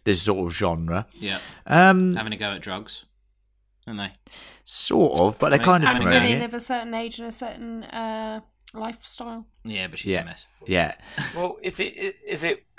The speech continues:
Speaker 4: is it worth clarifying? Like, she's not, she's not really saying that she's trying to, like, drown out her feelings. She's, she literally says,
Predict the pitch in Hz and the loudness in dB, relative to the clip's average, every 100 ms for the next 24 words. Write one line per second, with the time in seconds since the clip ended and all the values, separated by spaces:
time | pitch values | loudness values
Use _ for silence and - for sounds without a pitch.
0 | - - 160 156 156 160 151 156 117 120 | -2 -2 -2 -4 0 0 4 4 4 2
1 | 110 104 120 107 143 - 202 - - 156 | -2 -4 -6 -6 -8 -4 -6 -6 -12 -10
2 | 139 131 117 - 113 104 98 117 - 107 | -4 -4 -2 -2 -2 -4 -6 -8 -6 -10
3 | - 107 98 - _ _ _ _ _ _ | -6 -4 -4 -6 _ _ _ _ _ _
4 | _ _ - _ _ - 95 - _ - | _ _ -20 _ _ -12 -12 -12 _ -6
5 | 101 98 95 95 - _ _ _ - 92 | -4 -2 -2 -4 -10 _ _ _ -8 -6
6 | 87 - - 113 92 87 87 - 107 98 | -4 -6 -6 -4 -4 -6 -10 -10 -8 -8
7 | - _ _ _ - - - 117 120 - | -12 _ _ _ -20 -10 -8 -4 -4 -6
8 | 120 113 - 98 92 | -8 -8 -4 -4 -4